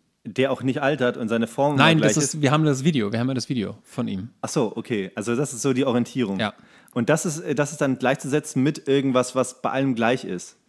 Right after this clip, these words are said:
Speaker 2: Genau. Nein, die, die, die alte vierzig, die, äh, hundertdreijährige läuft halt die Runde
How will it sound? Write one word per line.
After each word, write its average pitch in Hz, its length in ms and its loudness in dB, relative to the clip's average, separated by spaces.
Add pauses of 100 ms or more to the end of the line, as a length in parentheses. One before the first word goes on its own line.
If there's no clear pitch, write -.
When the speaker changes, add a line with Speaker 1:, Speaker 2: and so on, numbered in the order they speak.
(560)
Speaker 2:
Genau. 117 280 2
Nein, 151 200 4
die, 160 100 -2
die, 160 260 2
die 156 300 2 (100)
alte 156 280 -6
vierzig, 170 440 -6
die, 143 280 -2
äh, 139 160 2
hundertdreijährige 156 840 0
läuft 135 280 0
halt 135 120 -6
die 131 60 -2
Runde 190 380 2